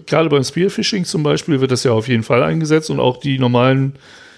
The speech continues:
Spam-Geschichten oder Phishing-Geschichten wären besser. Dann waren halt keinerlei,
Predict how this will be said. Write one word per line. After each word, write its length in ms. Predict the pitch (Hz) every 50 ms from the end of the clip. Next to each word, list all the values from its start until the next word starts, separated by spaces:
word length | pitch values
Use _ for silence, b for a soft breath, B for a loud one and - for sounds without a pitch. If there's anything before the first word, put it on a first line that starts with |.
| B B B -
Spam-Geschichten 1200 | - - - - - 139 143 147 151 139 131 - - 147 135 - - 156 143 139 139 143 147 156
oder 240 | 147 147 127 123 127
Phishing-Geschichten 1040 | - - 143 143 160 139 135 139 151 - - 151 143 135 - - 151 135 - - 139
wären 200 | 131 127 127 131
besser. 340 | 139 123 - 135 123 117 - B B B B B B B B B B B
Dann 200 | 131 151 170 165
waren 240 | 156 151 151 156 139
halt 260 | 139 143 147 143 -
keinerlei, 880 | - - 156 190 202 202 175 151 147 143 143 139 139 139 143 139 143